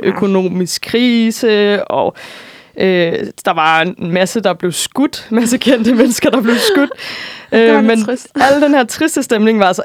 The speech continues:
Speaker 1: ikke noget, man kunne se i Eurovision, som bare var liv og glade dage og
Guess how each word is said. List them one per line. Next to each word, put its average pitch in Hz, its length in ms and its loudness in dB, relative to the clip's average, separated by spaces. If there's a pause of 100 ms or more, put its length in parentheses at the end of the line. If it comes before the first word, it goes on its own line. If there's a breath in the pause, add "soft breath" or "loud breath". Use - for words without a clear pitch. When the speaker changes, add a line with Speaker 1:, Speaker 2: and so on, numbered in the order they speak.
Speaker 1:
ikke 285 240 0
noget, 196 160 2
man 175 140 2
kunne 175 100 -2
se 180 120 -2
i 165 140 -2
Eurovision, 160 460 -4
som 170 160 -4
bare 165 220 2
var 180 180 -2
liv 247 300 -2
og 190 160 0
glade 180 300 2
dage 180 520 2
og 165 260 0